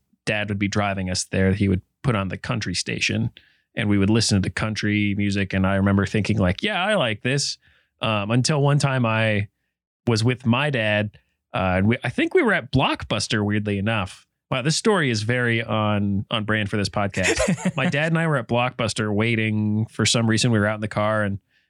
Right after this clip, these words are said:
Speaker 1: I was like, "Can we turn the radio on?" And he was like, "Sure. What do you wanna tu-, tune it to?" And I was like,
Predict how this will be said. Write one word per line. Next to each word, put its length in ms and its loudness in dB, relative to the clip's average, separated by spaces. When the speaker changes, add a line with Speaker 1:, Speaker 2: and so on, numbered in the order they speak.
Speaker 1:
I 100 -4
was 100 -2
like, 120 -2
"Can 120 2
we 80 4
turn 180 0
the 60 2
radio 380 2
on?" 200 2
And 120 4
he 80 4
was 140 2
like, 200 0
"Sure. 400 -2
What 120 0
do 60 2
you 80 0
wanna 200 0
tu-, 280 0
tune 220 2
it 120 -4
to?" 180 2
And 80 0
I 100 0
was 120 0
like, 280 0